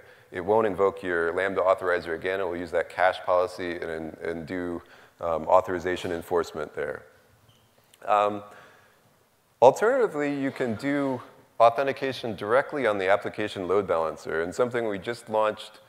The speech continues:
um, earlier this week was direct integration between A L B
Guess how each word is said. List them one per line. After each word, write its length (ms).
um, 360
earlier 380
this 240
week 420
was 520
direct 340
integration 540
between 560
A 160
L 140
B 400